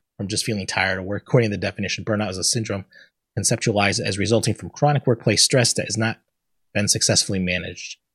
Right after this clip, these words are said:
Doctors can issue a diagnosis of a patient from being burnt out if they found to have had the following symptoms: feelings of energy, depletion of, or exhaustion, increased mental distance from one's job, or feelings of negativism and cynicism related to one's job, reduced profish-,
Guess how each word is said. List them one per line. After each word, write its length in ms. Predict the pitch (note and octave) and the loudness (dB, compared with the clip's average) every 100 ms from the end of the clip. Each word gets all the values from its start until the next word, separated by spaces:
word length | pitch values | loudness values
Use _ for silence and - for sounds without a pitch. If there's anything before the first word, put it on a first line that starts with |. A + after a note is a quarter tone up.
| _ _ _ _ | _ _ _ _
Doctors 320 | G#2 G2 G#2+ - | -2 0 2 0
can 120 | F#2 | -2
issue 180 | - G2+ | -2 0
a 40 | |
diagnosis 540 | G2 G2+ G#2+ G#2+ A#2 - - | 0 0 0 0 -2 0 2
of 100 | A#2 | 2
a 80 | |
patient 440 | - A2+ - A2 G2 | 2 0 0 -4 -6
from 200 | F#2+ - | -8 -8
being 200 | - F#2+ | -4 -4
burnt 240 | F2+ G#2 F#2+ | -2 -2 -2
out 180 | F#2+ G2+ | -4 -6
if 100 | - | -6
they 120 | F2+ | -6
found 440 | - G2+ G2+ F#2+ _ | -4 -4 -4 -6 _
to 140 | - - | -8 -2
have 240 | G2 F#2 | -2 -2
had 360 | - G2 F#2+ - | -4 -6 -6 -6
the 80 | G#2 | -12
following 560 | - - D#3 C#3+ B2 A#2 | -6 0 2 4 2 2
symptoms: 640 | - F#2+ - - - - _ _ _ _ _ _ _ _ _ _ - | 0 0 -4 -10 -10 -10 _ _ _ _ _ _ _ _ _ _ -2
feelings 300 | G#2 G2 F2 | 0 2 0
of 80 | |
energy, 640 | E2 F3+ D3+ D3 C#3+ C3+ - _ - | 2 4 6 6 6 4 -2 _ -12
depletion 500 | F#2 - A2 - F2+ | -10 0 0 2 -2
of, 120 | E2 - | -6 -10
or 120 | - E2 | -4 -4
exhaustion, 600 | - E2+ - - - - _ | -2 -4 -2 -6 -8 -20 _
increased 360 | G#2+ - G#2+ - | -8 2 2 4
mental 200 | F#2 F2+ | -2 -2
distance 320 | F#2+ - G2 | -2 0 -2
from 160 | - F2+ | -2 -2
one's 220 | F2 - | -2 0
job, 260 | C3 A#2 A2 | 0 2 0
or 80 | |
feelings 320 | - C3 B2 A2+ | 4 4 6 4
of 80 | |
negativism 600 | G#2+ A2 G#2+ - G#2 G#2+ | 4 2 0 -2 0 0
and 100 | G#2+ | 0
cynicism 540 | - A2+ G#2 - G2+ G2+ | 0 2 2 0 0 0
related 300 | F#2 F#2 E2 | 2 0 0
to 100 | G#2+ | 0
one's 200 | G2 - | -2 -2
job, 220 | F2 F#2+ | -2 -2
reduced 340 | F2+ F#2+ - | -2 -2 -4
profish-, 460 | - A2+ - C3 - | -6 -10 -2 -2 -2